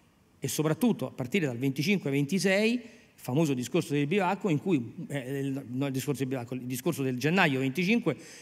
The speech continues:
in cui Mussolini, sia a prescindere se avesse lui ordinato, eh, l'uccisione di, di Matteotti, è una cosa sulla quale io questo tipo di storia dal buco della serratura a me mi interessa poco, eh, nel gennaio del venticinque però lui si assume tutta la responsabilità dell'evento.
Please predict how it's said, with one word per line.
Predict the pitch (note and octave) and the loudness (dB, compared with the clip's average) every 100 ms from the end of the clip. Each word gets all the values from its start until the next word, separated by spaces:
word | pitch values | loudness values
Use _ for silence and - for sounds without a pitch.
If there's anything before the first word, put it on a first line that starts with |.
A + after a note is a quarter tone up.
| - | -4
in | C#3 | -2
cui | D4+ F3 | 4 4
Mussolini, | C#3+ D3 - G3+ A3+ A3+ A3 - - _ | 4 2 2 4 4 4 2 -8 -20 _
sia | - - E3 G3 C#3+ - - - - - - | -10 -2 2 2 0 -6 -20 -20 -20 -20 -12
a | A#2+ | -10
prescindere | - D3+ C#3+ - A3 E3 B2+ A#2+ | -4 0 2 6 6 6 2 -2
se | B2 | -6
avesse | B2+ - C#3+ | -8 -6 -4
lui | F#3+ | -2
ordinato, | D3+ B2 D3+ D#3+ B2+ B2 A#2 - _ - | -2 0 2 2 0 -4 -10 -20 _ -12
eh, | B2+ B2+ | -8 -6
l'uccisione | B2+ C3+ E3 D3+ C3 | -4 -2 0 0 -2
di, | B2+ B2+ | -2 -4
di | C#3 | -2
Matteotti, | C#3 C#3 E3+ D3 | -2 0 0 0
è | B2+ | -4
una | |
cosa | B2+ C#3+ B2 | -2 -2 -2
sulla | B2+ | -2
quale | C3+ C3+ | 0 0
io | C3+ C3 | -2 -6
questo | A#2+ D3 | -4 -2
tipo | C#3 | -2
di | C3+ | -2
storia | - E3 D3 C3 A#2+ - - - | 0 0 2 0 -4 -16 -18 -4
dal | C3+ | -2
buco | D3 C#3+ | 2 2
della | C3+ | 2
serratura | B2 C#3+ D3 D3+ | 0 0 2 2
a | |
me | C#3 | 2
mi | C3+ | -2
interessa | A#2 C3+ C3 C#3+ | -2 -2 0 -2
poco, | B2+ A#2 A#2+ - - - | -2 -6 -12 -18 -14 -2
eh, | D#3 | 2
nel | E3+ G3+ | 4 4
gennaio | A3+ G#3 | 4 4
del | D#3 | 4
venticinque | F3 A3 B3 D3+ | 2 2 2 2
però | F3+ | 2
lui | E3 A3+ | 4 2
si | D#3 | 2
assume | D#3+ B3 D#3 C3+ | 0 2 0 2
tutta | D#4+ D4+ E3 | 2 4 2
la | D3 | 2
responsabilità | D#3+ F3 G3 G#3+ G3+ A3 B3 B3+ | 0 0 0 0 0 2 4 4
dell'evento. | A3 F3+ D#3 A2+ A2 B2 B2 - | 2 2 2 -2 -8 -10 -10 -12